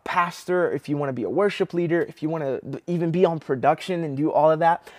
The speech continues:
man, you have got to be okay doing some of the grunt work, doing some of the things that, that nobody else is gonna wanna do, and, and that's gonna elevate you. You know, the, the, uh, scripture says that, that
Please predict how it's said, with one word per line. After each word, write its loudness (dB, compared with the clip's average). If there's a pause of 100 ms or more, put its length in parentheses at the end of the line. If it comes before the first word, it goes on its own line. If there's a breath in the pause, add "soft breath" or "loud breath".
(120)
man, -4
you 0
have -2
got 2
to -2
be -2
okay 4
doing -4
some -4
of 2
the 4
grunt -4
work, -2 (300 loud breath)
doing 4
some -4
of 0
the 2
things -4 (260 loud breath)
that, 4
that -2
nobody 8
else 2
is -4
gonna 0
wanna -2
do, -4 (380 loud breath)
and, -2
and -6
that's 6
gonna 2
elevate 2
you. -4
You -4
know, 0
the, 4
the, 2
uh, 2
scripture 2
says 2 (300 loud breath)
that, 2
that 4